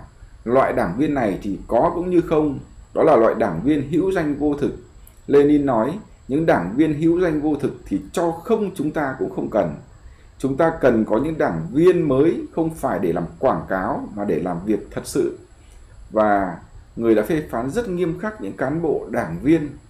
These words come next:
Và xin thưa với các bác rằng là chỉ nói và không đi đôi với việc làm. Và Lenin cũng nói như sau. Theo Lenin thì một chuyên gia thành thạo cho công việc thì dù là chuyên gia tư sản đi chăng nữa thì còn mười lần quý hơn đảng viên cộng sản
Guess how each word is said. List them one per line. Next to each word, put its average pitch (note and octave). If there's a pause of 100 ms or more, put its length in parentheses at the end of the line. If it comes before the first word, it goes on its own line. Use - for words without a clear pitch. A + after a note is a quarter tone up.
(220)
Và E2
xin B2
thưa B2
với -
các B2
bác D3
rằng F2+
là D2+ (460)
chỉ G2+
nói F2
và C3
không -
đi A2+
đôi A2
với A2
việc A#2+
làm. D#2+ (920)
Và G#2+
Lenin C#3
cũng C3
nói B2
như D3
sau. C3 (480)
Theo D#3
Lenin D#3+
thì G#2
một F#2
chuyên E3+
gia D#3+ (100)
thành A#2+
thạo C3
cho C#3+
công C#3+
việc A#2+ (500)
thì A2
dù A2
là G#2
chuyên D#3
gia D3+
tư F3
sản D#3+
đi F#2+
chăng C3+
nữa C3+ (100)
thì -
còn G#2+
mười A#2+
lần G#2+
quý B2+
hơn D3
đảng E2
viên C#3
cộng -
sản D#2+